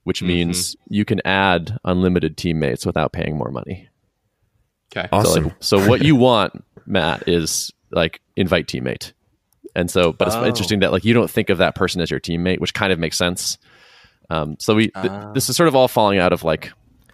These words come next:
Speaker 1: um, we, the, the app is basically built for teams, software teams. Like, a, you know, we all work at Shopify.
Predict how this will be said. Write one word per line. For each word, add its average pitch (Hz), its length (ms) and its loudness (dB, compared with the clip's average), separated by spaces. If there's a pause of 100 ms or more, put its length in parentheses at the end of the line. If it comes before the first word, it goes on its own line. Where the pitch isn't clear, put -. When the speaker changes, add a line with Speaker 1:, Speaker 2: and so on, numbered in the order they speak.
(100)
Speaker 1:
um, 80 320 -4 (880)
we, 98 460 0 (100)
the, 90 140 -8
the 110 180 2
app 123 200 2
is - 80 -4
basically 95 400 2
built 87 220 0
for - 120 -8
teams, 92 480 -6
software 87 420 0
teams. 139 500 -4
Like, 82 120 -6
a, 80 160 2
you 101 80 -2
know, 90 100 2
we 90 80 2
all 92 140 4
work 107 140 2
at 120 40 -4
Shopify. 113 540 -4